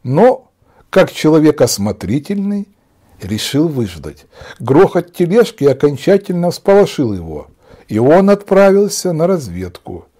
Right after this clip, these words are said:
"Здесь их целая шайка", сказал он осторожно, выглядывая из караульни. И тут же лицом к лицу столкнулся с Гаврошем. Увидя офицера в мундире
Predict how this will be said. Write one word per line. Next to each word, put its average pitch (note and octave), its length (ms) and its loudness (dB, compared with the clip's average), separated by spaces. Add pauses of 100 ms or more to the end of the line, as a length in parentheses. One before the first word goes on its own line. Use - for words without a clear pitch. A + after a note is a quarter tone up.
(500)
"Здесь F#2 480 -4
их D3 100 -2
целая F#3+ 500 2
шайка", F#2 640 -2 (240)
сказал A2+ 600 0
он A#2 140 -2
осторожно, G2 720 -6 (240)
выглядывая A#2+ 800 0
из C3+ 140 -6
караульни. A#2 720 -2 (300)
И A#2+ 120 -6
тут F3+ 420 -4 (240)
же A2+ 240 -4
лицом C#3 400 0
к C3 100 -10
лицу C#3+ 400 -2
столкнулся E3+ 680 0
с C#3 80 -10
Гаврошем. C3+ 720 -4 (560)
Увидя D#3+ 400 4
офицера D#3 500 2
в C3+ 100 -2
мундире E3 640 -4